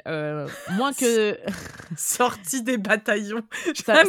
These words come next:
Speaker 1: ça veut dire
Speaker 2: bien.
Speaker 1: que, <laughs> ça veut dire que je
Speaker 2: C'est
Speaker 1: suis pas sortie des bataillons, clairement. J'ai pris
Speaker 2: Ok.
Speaker 1: moins que zéro de Bret Easton Ellis. <laughs>
Speaker 2: Ah, putain. C'est, tu vas tous
Speaker 1: Euh,
Speaker 2: les lire, hein, avant la
Speaker 1: bah
Speaker 2: fin
Speaker 1: attends,
Speaker 2: de l'année.
Speaker 1: alors, j'ai pas pu résister parce qu'il y avait une préface de, attention, Otessa Moshfegh, please.
Speaker 2: Oh, yes, j'aime.
Speaker 1: Voilà.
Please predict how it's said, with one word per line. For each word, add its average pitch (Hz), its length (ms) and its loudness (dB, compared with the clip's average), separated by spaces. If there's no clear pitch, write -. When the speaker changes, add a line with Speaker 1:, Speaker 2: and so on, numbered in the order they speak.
Speaker 1:
ça 277 180 0
veut 349 100 6
dire - 20 0
Speaker 2:
bien. 330 180 0
Speaker 1:
que, 233 60 2
<laughs> 190 280 -4
ça - 80 -4
veut 208 40 0
dire - 0 -
que 202 80 2
je 254 60 0
Speaker 2:
C'est 269 40 -2
Speaker 1:
suis 214 100 -2
pas 202 160 4
sortie 190 240 0
des 180 100 0
bataillons, 160 400 -2
clairement. 175 280 -8
J'ai 190 200 -6
pris 254 200 -4
Speaker 2:
Ok. 220 120 -12
Speaker 1:
moins 226 260 0
que 233 60 -4
zéro 226 340 4
de 214 100 0
Bret 208 240 0
Easton 254 240 -2
Ellis. 208 540 4
<laughs> 320 100 4
Speaker 2:
Ah, 254 340 8
putain. - 180 -4
C'est, 240 220 -2
tu 208 160 -6
vas 202 100 2
tous 175 140 -4
Speaker 1:
Euh, - 40 -8
Speaker 2:
les 220 100 -4
lire, 269 240 -4
hein, 285 100 -10
avant 208 200 -2
la 196 80 0
Speaker 1:
bah 185 80 4
Speaker 2:
fin 180 60 6
Speaker 1:
attends, 180 140 2
Speaker 2:
de 185 40 4
l'année. 175 120 6
Speaker 1:
alors, 151 200 0
j'ai 180 140 -4
pas 202 120 4
pu 240 160 -6
résister 226 300 -4
parce 208 120 -6
qu'il - 80 -8
y 185 40 -2
avait 175 80 -2
une 170 60 -6
préface 202 360 -4
de, 190 240 -2
attention, 147 480 -10
Otessa 285 380 4
Moshfegh, 240 480 0
please. 311 140 6
Speaker 2:
Oh, 359 600 10
yes, 285 580 -2
j'aime. 214 200 -2
Speaker 1:
Voilà. 175 400 -2